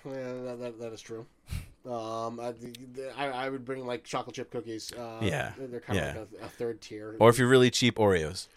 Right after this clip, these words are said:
Speaker 1: Or, you know, you, you, you give, give 'em to children. Children love graham
Speaker 2: Yeah,
Speaker 1: crackers.
Speaker 2: yeah. Yeah, yeah, or Teddy Grahams.
Speaker 1: Yeah. You, you remember Eileen, the, the, the hi-, hipster rocker girl that seemed to piss
Speaker 2: Yeah,
Speaker 1: off
Speaker 2: I
Speaker 1: Eileen?
Speaker 2: still troll her on Facebook sometimes.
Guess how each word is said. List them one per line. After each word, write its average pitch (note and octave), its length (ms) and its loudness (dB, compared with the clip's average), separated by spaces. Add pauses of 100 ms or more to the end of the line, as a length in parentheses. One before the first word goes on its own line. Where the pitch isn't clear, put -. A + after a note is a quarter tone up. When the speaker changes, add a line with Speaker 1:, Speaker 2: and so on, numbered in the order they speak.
(160)
Speaker 1:
Or, A3 140 -6
you D#4 120 0
know, - 100 0
you, E3+ 580 4
you, F3+ 80 0
you D#3+ 140 8 (100)
give, F3 220 4
give F3 140 2
'em E3 40 -2
to D3 80 -2
children. C3 460 -4 (420)
Children B2+ 540 -12 (100)
love A#2+ 140 -10 (240)
graham - 140 2
Speaker 2:
Yeah, C#3 180 10
Speaker 1:
crackers. E2 180 2
Speaker 2:
yeah. F2 260 4 (140)
Yeah, E3 400 12
yeah, A#2 160 8
or G#2+ 80 8
Teddy C3 300 4
Grahams. F#2+ 680 0
Speaker 1:
Yeah. A#2 80 -6 (340)
You, D#3 200 -8
you D#3 140 -2
remember F#3 260 0
Eileen, F3 640 0
the, C#3 80 -4
the, B2+ 220 -10 (160)
the A#2+ 80 -10
hi-, C3+ 260 -8
hipster C#3 420 -8
rocker C3+ 280 -10
girl C#3+ 280 -6
that C3+ 140 -8
seemed C3+ 220 -10
to - 40 -12
piss B2 200 0
Speaker 2:
Yeah, F#2+ 240 8
Speaker 1:
off G2+ 60 0
Speaker 2:
I - 20 0
Speaker 1:
Eileen? A#2 100 6
Speaker 2:
still C3 260 6
troll G2+ 260 8
her F#2 120 6
on E2+ 140 2
Facebook F2+ 420 -2
sometimes. F2+ 640 -4